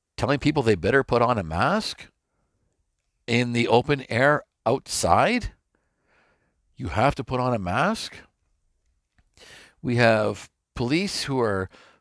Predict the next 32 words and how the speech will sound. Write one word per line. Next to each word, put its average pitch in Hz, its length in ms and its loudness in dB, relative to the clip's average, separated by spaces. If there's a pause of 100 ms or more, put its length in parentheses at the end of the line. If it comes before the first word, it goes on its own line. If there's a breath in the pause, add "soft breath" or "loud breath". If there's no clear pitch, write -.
more 98 280 0
than 196 140 0
happy 151 340 2
to 117 220 0
enforce, 107 560 -2 (160)
enforce 113 440 -2 (360)
covid 143 340 -2
crackdowns. 87 800 -2 (380 loud breath)
Police 139 320 -2
in 117 60 -6
Quebec 101 380 0
who 120 120 -4
can 92 180 -10 (140)
enter 127 260 0
your 120 220 2
home 143 400 -2
and 85 420 -8 (580 soft breath)
count 123 280 2
the 156 80 -6
number 120 280 0
of 110 80 -6
people 123 300 -4
in 113 80 -6
your 107 120 -4
house, 120 380 -2
demand 107 380 -2
to 120 80 -4
see 123 220 -2
identification. 117 880 -2 (420 loud breath)
Police 131 420 0
in 113 240 -2
Vancouver 107 680 -2